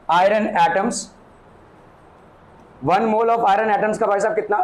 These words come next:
तो आप पहले यहाँ पे number of moles calculate कर लो भाई साहब। Number of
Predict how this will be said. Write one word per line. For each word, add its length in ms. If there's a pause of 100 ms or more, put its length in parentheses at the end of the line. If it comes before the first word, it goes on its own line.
(220)
तो 60
आप 220
पहले 220
यहाँ 140
पे 140
number 300
of 100
moles 300
calculate 360
कर 100
लो 80
भाई 140
साहब। 180 (420)
Number 220
of 100